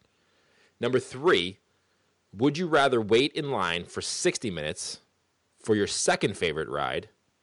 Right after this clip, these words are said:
or ninety-five minutes for your favorite ride?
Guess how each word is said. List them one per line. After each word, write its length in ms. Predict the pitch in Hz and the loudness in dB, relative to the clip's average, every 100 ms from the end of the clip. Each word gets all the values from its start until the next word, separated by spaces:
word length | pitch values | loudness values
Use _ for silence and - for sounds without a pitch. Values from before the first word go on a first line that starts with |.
| _ _ _ _ _ - | _ _ _ _ _ 0
or 200 | 120 110 | 4 4
ninety-five 840 | 98 117 135 135 127 - 107 98 | 2 0 0 -2 -2 -2 0 -2
minutes 500 | 87 78 76 - - - _ _ | -4 -8 -10 -14 -18 -20 _ _
for 160 | - | -4
your 140 | 90 82 | -2 -4
favorite 420 | - 85 76 60 | -4 -4 -4 -8
ride? 300 | - 50 | -10 -14